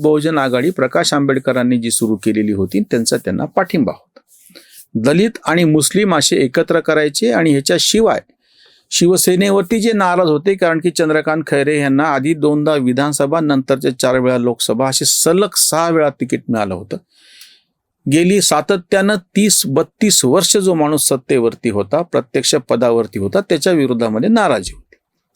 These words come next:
आणि तिसरा घटक होता की मराठा समाजाला सातत्यानं डावललं गेलेलं असल्यामुळे हर्षवर्धन जाधव यांच्या रूपानं तिसरा एक मराठवाडा उम-, मराठा उमेदवार उभा होता प्रत्यक्षात.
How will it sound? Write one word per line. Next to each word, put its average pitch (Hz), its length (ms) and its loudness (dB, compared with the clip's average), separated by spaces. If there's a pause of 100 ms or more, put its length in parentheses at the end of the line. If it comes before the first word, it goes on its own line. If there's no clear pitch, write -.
आणि 151 160 -2
तिसरा 202 280 2
घटक 180 260 0
होता 170 260 -2
की 202 140 -2
मराठा 165 360 0
समाजाला 165 560 0
सातत्यानं 170 680 0
डावललं 127 420 2
गेलेलं 110 380 -2
असल्यामुळे 98 500 -2 (600)
हर्षवर्धन 170 640 0
जाधव 151 340 2
यांच्या 143 320 0
रूपानं 131 380 0
तिसरा 175 460 0
एक 202 140 -2
मराठवाडा 156 560 0
उम-, 143 300 -2
मराठा 147 540 0
उमेदवार 139 540 0
उभा 185 220 2
होता 135 220 0
प्रत्यक्षात. - 580 -6